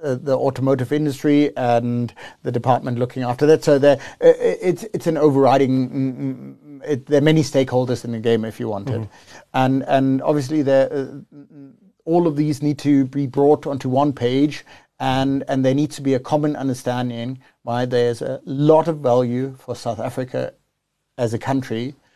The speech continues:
Speaker 1: to drive this transformation.
Speaker 2: So you had these conversations with the government. What has the reception been on this particular issue?
Speaker 1: I mean, um,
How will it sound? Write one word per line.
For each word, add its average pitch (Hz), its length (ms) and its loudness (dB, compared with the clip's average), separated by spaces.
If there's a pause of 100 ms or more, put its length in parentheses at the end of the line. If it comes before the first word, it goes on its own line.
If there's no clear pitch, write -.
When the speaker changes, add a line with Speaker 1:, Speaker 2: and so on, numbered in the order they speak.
(180)
Speaker 1:
to - 120 -2
drive 127 480 0
this 139 160 -8
transformation. 117 800 -8 (400)
Speaker 2:
So - 120 -2
you 151 80 4
had 202 120 4
these 170 140 -2
conversations 131 580 -2
with 120 120 -8
the 113 60 -10
government. 113 480 -4
What 123 160 -2
has 135 200 -4
the 131 80 -2
reception 113 560 -8
been 110 440 -6 (260)
on 117 180 -2
this 117 180 -2
particular 117 460 -10
issue? 107 320 -16 (240)
Speaker 1:
I 139 80 -2
mean, 151 260 -2 (220)
um, 139 360 0